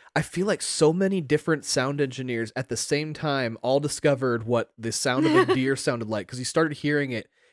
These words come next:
Speaker 1: in a lot of different things that were like, "Oh my god, this is a horror thing." It's literally, no, that's just what a deer sounds like. <laughs>
Speaker 2: Like, you see it and you're like, "Visually, that's Bambi," but audibly, it's Cthulhu.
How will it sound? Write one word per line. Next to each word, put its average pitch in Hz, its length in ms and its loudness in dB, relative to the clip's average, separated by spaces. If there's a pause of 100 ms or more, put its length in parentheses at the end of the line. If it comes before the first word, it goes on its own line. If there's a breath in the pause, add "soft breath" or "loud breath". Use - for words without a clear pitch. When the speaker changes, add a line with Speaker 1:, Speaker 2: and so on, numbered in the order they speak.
(120)
Speaker 1:
in 143 80 2
a 131 60 2
lot 110 420 2
of 139 80 0
different 127 320 0
things 135 520 -2
that 123 180 0
were 123 160 0
like, 117 240 -2
"Oh 175 120 6
my 180 160 4
god, 180 300 4
this 156 140 -4
is 160 100 -4
a 160 60 2
horror 160 280 4
thing." 110 300 -2
It's 143 140 -4
literally, 139 420 0
no, 185 160 -2
that's 170 160 -2
just - 160 -8
what 107 80 -4
a 98 60 -6
deer 85 240 -12
sounds 92 320 -10
like. 95 260 -10 (100)
<laughs> - 80 0 (680 loud breath)
Speaker 2:
Like, 381 260 0
you 381 140 6
see 370 240 -4
it 440 180 0
and 302 80 -6
you're 302 100 -2
like, 262 220 -4
"Visually, 381 380 0
that's 240 260 -2
Bambi," 247 460 2
but 185 260 -4 (100)
audibly, 220 540 2
it's 180 120 -8
Cthulhu. 220 680 -6